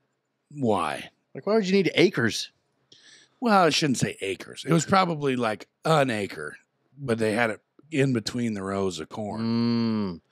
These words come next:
Speaker 2: Okay.
Speaker 1: So where it would grow.
Speaker 2: I guess I just pictured, like, a whole field full of
Speaker 1: No, it was just in the,
Speaker 2: Oh.
Speaker 1: it was in the off
Speaker 2: <laughs>
Speaker 1: row.
Speaker 2: I was trying to figure out why.
Speaker 1: It was in the off row, but they grow it in the corn t-, to where it would,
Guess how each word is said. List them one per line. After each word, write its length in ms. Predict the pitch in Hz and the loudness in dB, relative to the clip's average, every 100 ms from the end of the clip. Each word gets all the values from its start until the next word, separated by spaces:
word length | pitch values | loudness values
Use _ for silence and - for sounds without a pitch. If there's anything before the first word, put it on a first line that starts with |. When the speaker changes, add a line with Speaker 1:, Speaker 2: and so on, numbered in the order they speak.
| _ _ _ 180 | _ _ _ 2
Speaker 2:
Okay. 280 | 170 135 - | 2 2 2
Speaker 1:
So 140 | 143 | 4
where 220 | 123 113 | 6 6
it 100 | 113 | 4
would 260 | 113 104 110 | 4 0 0
grow. 420 | 117 113 110 107 | 2 4 4 4
Speaker 2:
I 80 | 120 | 4
guess 220 | 147 147 143 | 4 4 4
I 140 | 131 | 4
just 240 | 123 113 | 2 0
pictured, 400 | - 127 - 107 | 0 0 2 0
like, 400 | 95 95 95 - _ _ _ _ _ _ _ _ _ _ _ _ _ | 2 2 2 -2 _ _ _ _ _ _ _ _ _ _ _ _ _
a 80 | - | -4
whole 320 | 95 120 117 | 2 4 4
field 480 | 98 - 117 107 90 | 2 2 4 4 0
full 240 | - 101 90 | -2 -2 0
of 120 | 82 | 2
Speaker 1:
No, 360 | 240 214 139 120 | 4 6 6 6
it 100 | 143 | 6
was 140 | 131 | 4
just 260 | 127 156 - | 4 2 4
in 120 | 139 | 4
the, 180 | 98 123 | 4 0
Speaker 2:
Oh. 40 | - | 4
Speaker 1:
it 80 | - | 4
was 200 | 523 - | 6 6
in 140 | - | 6
the 100 | 247 | 6
off 300 | - 285 - | 6 6 6
Speaker 2:
<laughs> 60 | 381 | 4
Speaker 1:
row. 240 | 107 82 | 4 2
Speaker 2:
I 120 | 110 | 4
was 140 | 117 110 | 4 2
trying 240 | - 139 | 2 4
to 60 | 120 | 2
figure 360 | - 117 101 101 | 2 0 2 2
out 260 | 101 95 | 2 0
why. 100 | 92 175 | 2 4
Speaker 1:
It 40 | |
was 160 | 175 160 | 6 4
in 100 | 160 | 6
the 100 | 123 | 6
off 300 | 131 147 120 | 6 4 0
row, 200 | 101 98 | -2 0
but 160 | 123 | 2
they 120 | 151 127 | 4 2
grow 360 | 127 156 156 | 4 6 6
it 80 | 131 | 6
in 120 | 123 | 4
the 80 | 113 | 2
corn 540 | - 180 170 131 113 113 | 0 2 4 2 0 -6
t-, 120 | - - | -6 2
to 120 | 127 | 4
where 260 | 113 110 | 6 4
it 100 | 113 | 4
would, 340 | 110 101 95 | 4 2 0